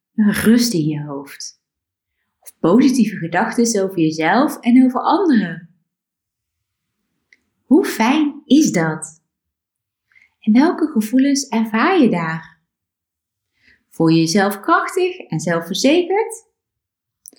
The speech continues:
Positief, warm en meelevend? En hoe anders is dit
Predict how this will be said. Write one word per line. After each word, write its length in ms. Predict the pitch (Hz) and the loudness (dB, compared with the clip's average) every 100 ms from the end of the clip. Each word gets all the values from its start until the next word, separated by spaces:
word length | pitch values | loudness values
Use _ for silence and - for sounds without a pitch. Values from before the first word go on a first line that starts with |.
| _ _ _ - | _ _ _ -2
Positief, 760 | 285 - 427 285 285 - - _ - | 0 0 -2 0 -2 -4 -14 _ -14
warm 720 | 147 190 240 247 254 - - _ - | -2 2 2 4 2 0 -10 _ -2
en 220 | 226 320 | 2 4
meelevend? 840 | 320 320 320 330 392 494 - - _ _ _ _ _ _ _ _ _ _ _ _ | 4 2 2 0 -2 -4 -8 -20 _ _ _ _ _ _ _ _ _ _ _ _
En 600 | - 240 247 262 - - _ | -2 4 4 4 0 -12 _
hoe 320 | _ 302 349 339 | _ 2 4 0
anders 560 | 294 320 285 269 - | -4 -4 -4 -6 -4
is 240 | 262 269 - | -2 -4 -2
dit 400 | 254 233 - | -2 -2 -8